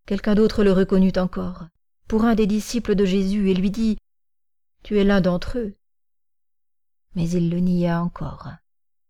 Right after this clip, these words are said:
Et comme un troisième lui demandait, « N'est-ce pas toi que j'ai vu aujourd'hui même avec lui dans le jardin ? » Pierre,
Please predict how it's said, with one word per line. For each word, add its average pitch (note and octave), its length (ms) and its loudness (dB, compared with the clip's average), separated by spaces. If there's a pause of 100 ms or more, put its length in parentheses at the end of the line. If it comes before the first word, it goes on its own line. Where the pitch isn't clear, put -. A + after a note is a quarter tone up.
(640)
Et G#3 340 0
comme A3 160 2
un G#3 80 2
troisième G#3 580 -2
lui F#3 240 -2
demandait, « G3 480 0 (580)
N'est-ce A3+ 280 2
pas G3+ 100 -4
toi D#4 260 -4
que A#3+ 140 -6
j'ai A#3+ 160 -4
vu C#4 140 -2
aujourd'hui G#3+ 480 0
même C4+ 180 0
avec G#3+ 300 -2
lui C#4 160 -2
dans G#3 100 2
le G3 100 0
jardin ? » A#3+ 460 -8 (1300)
Pierre, G3 500 -6